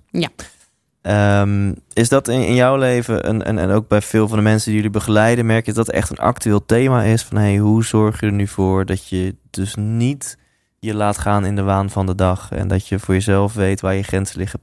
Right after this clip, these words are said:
Speaker 2: qua prikkels en dat je voldoende pauzemomenten inplant?
Speaker 1: Ja, dat geven we dus in dat jaar heel erg duidelijk aan.
Speaker 2: Ja.
Speaker 1: Maar het belangrijkste is, weet je,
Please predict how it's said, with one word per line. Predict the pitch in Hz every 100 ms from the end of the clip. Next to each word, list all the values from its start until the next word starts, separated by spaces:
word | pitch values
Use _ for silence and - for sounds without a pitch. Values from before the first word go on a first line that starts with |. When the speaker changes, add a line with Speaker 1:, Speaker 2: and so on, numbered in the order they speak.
| _
Speaker 2:
qua | -
prikkels | 95 104 101 98 95
en | -
dat | 95
je | -
voldoende | - 92 98 92
pauzemomenten | - 92 98 90 92 92 95 -
inplant? | 92 104 131 190 - _ _ _ _ _
Speaker 1:
Ja, | 180 156
dat | 180
geven | - 202 208 190
we | 180
dus | 160 - -
in | 247 269
dat | 240 170
jaar | 175 190 214
heel | 175 202
erg | 160 165 -
duidelijk | 143 143 143 -
aan. | 127 120 135 _ _
Speaker 2:
Ja. | 113 - _ _ _ _ _ _ _ _ -
Speaker 1:
Maar | 160
het | 160
belangrijkste | 151 170 196 220 175 -
is, | 165 -
weet | - 175
je, | 196 196